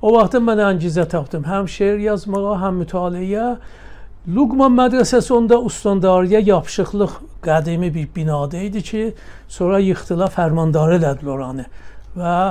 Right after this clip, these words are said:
Luqman köçdü Arteş xiyabanına. Onun yanında kitabxana tərbiyyət vardı. Hər gün biz iki shift dərs oxuyardıq.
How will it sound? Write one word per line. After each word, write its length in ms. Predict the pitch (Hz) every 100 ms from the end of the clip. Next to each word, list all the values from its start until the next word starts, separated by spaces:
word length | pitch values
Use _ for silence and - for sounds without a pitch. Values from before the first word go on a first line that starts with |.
| 220 220
Luqman 420 | 170 170 180 190
köçdü 540 | - 175 156 - 196 202
Arteş 480 | 175 156 196 -
xiyabanına. 560 | 165 139 135 131 139 135 - - - - - - - - - - - - 277 247 226
Onun 300 | 240 247 262
yanında 720 | 240 233 233 220 220 220 226
kitabxana 640 | - 196 175 180 190 202
tərbiyyət 640 | - 160 156 156 175 - 151
vardı. 320 | 139 131 147
Hər 320 | 143 220 220 185
gün 180 | 185 226
biz 160 | 202
iki 280 | - - -
shift 400 | - 180 - 165
dərs 300 | 147 131 -
oxuyardıq. 480 | 135 - 139 135 143